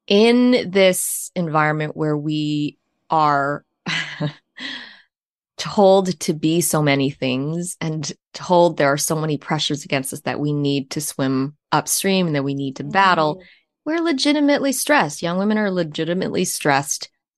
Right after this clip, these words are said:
Speaker 1: about money and about this choice between delaying k-, having, you know, growing a family and trying to be stable financially.
Speaker 2: Okay, obviously, we know kids are expensive.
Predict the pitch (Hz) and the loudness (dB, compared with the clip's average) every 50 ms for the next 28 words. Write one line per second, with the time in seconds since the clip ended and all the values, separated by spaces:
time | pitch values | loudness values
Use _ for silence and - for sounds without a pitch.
0 | _ _ - 156 147 147 147 139 143 139 - - 156 147 143 143 151 170 196 214 | _ _ 0 0 2 2 2 2 2 0 -2 -2 0 2 2 2 2 2 2 2
1 | - - 156 147 151 139 139 139 - - 147 143 - - - - - 139 135 131 | 2 2 0 0 2 2 2 2 0 -2 -6 -6 -4 -4 -4 0 2 2 2 2
2 | 143 147 - - - - - - 131 131 123 127 135 143 - - _ _ _ _ | 2 -2 -6 -8 -8 -8 -6 -2 -2 0 0 0 -2 -4 -6 -10 _ _ _ _
3 | - - 147 143 147 143 143 143 143 135 - - - - - - - 156 139 139 | 0 0 2 2 4 2 2 2 0 -2 -4 -10 -16 -14 -10 -4 -2 0 0 2
4 | 135 135 135 - - - _ _ _ _ _ _ - 156 151 160 156 - 160 151 | 0 0 0 -2 -6 -10 _ _ _ _ _ _ -2 -2 -2 -2 0 2 4 4
5 | 139 139 - - - 190 190 175 170 165 160 156 156 151 151 - _ _ _ _ | 4 2 2 0 2 2 2 4 2 2 2 0 0 -2 -6 -8 _ _ _ _
6 | _ _ _ _ _ 165 151 139 143 143 139 - - - 151 143 143 - - - | _ _ _ _ _ 0 2 2 2 0 -2 -4 -2 0 2 2 2 -2 -2 0
7 | 143 110 120 147 - - - 143 139 135 - - - - - - - - - - | 0 0 2 0 -2 0 2 0 0 2 0 -4 -2 -4 -6 -6 -6 -6 -6 -6
8 | - - - - 151 - _ _ _ _ _ _ _ _ _ 247 - 269 196 147 | -6 -4 -6 -6 -8 -10 _ _ _ _ _ _ _ _ _ -6 -4 -2 -2 0
9 | 185 233 233 302 311 302 - - 285 254 247 240 226 - - 190 202 190 185 180 | 0 -2 -2 -2 -4 -4 -4 -6 -6 -6 -4 -6 -8 -10 -10 -8 -8 -6 -4 -4
10 | 180 180 - - 185 175 185 180 - - - - 170 160 165 160 - 170 156 156 | -6 -6 -6 -8 -8 -6 -6 -8 -8 -8 -6 -4 -4 -4 -4 -6 -4 -4 -4 -2
11 | 156 151 143 151 - - | -4 -6 -8 -12 -18 -20